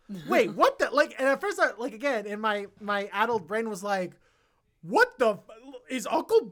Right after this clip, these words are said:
Speaker 2: Ben, like, daddy? What the fuck?" And then when
Speaker 1: Yeah.
Speaker 2: it was like, they go like, "No, no, this is my sister-in-law." And I'm like, "Yeah, well, where's your, where's your brother?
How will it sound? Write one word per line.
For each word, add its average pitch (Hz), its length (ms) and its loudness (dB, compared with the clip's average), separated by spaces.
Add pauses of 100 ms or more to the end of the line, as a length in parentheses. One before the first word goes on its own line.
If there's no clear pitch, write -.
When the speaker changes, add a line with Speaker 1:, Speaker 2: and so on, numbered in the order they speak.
Speaker 2:
Ben, 285 340 4
like, 233 260 2
daddy? 233 340 0 (140)
What 208 240 -6
the - 100 -2
fuck?" 254 420 -2 (760)
And 214 180 0
then 254 140 6
when 277 120 -2
Speaker 1:
Yeah. 247 60 4
Speaker 2:
it 247 60 0
was 240 140 -4
like, 220 360 -2 (100)
they 202 140 -6
go 220 160 -2
like, 220 300 -2
"No, 339 160 -4
no, 285 160 -4
this 214 140 -12
is 226 60 -14
my 226 120 -8
sister-in-law." 185 600 -8
And 175 100 -8
I'm 185 100 -8
like, 175 140 -10
"Yeah, 180 140 -6
well, 147 140 -10
where's 160 220 -8
your, 165 140 -8
where's 156 180 -12
your 196 80 -10
brother? 160 520 -8